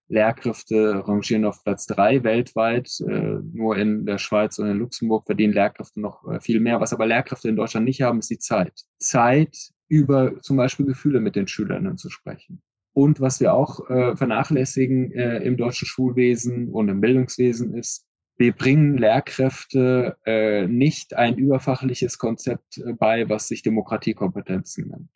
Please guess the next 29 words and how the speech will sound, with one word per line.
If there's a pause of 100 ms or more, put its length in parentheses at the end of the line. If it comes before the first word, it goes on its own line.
(140)
oder
Umgang
mit
Menschenfeindlichkeit. (680)
Das
versäumen
wir
und
das
sehen
wir
gerade
derzeit
an
den
Schulen. (200)
Häufig
herrscht,
äh,
Unsicherheit
vor,
Sprachlosigkeit
vor, (480)
äh,
Überforderung
vor. (180)
Ich
glaube, (180)
die